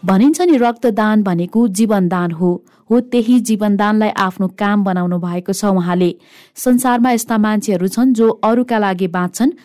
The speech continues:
उनीहरूले आफ्नो जीवनलाई अरूको सेवामा समर्पित गरेका हुन्छन्। स्वार्थी बन्दै गइरहेको हाम्रो समाजमा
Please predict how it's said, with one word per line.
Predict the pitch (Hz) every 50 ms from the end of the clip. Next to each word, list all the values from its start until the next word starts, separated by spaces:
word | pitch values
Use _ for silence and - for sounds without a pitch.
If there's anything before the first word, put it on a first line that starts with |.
| _ _ -
उनीहरूले | 254 247 240 240 226 214 220 233 - - 214
आफ्नो | 214 226 233 - 247 220
जीवनलाई | 190 214 208 208 208 202 202 196 -
अरूको | 202 202 208 214 - 202
सेवामा | 190 - - 190 185 180 175 180 202 208 208 - - _ _ -
समर्पित | - - 233 226 220 214 196 185 - 180 175 180 - -
गरेका | 175 175 175 175 - 185
हुन्छन्। | 180 180 180 170 202 202 180 - - _ _ _ - - - _ _ -
स्वार्थी | - - 262 254 262 254 - 349 339
बन्दै | 294 277 269 247 254 269
गइरहेको | 220 240 240 240 226 220 233 226 - 233 233
हाम्रो | 208 196 190 190 190 202
समाजमा | 185 - - 208 202 202 185 175 170 165 175 196 214 220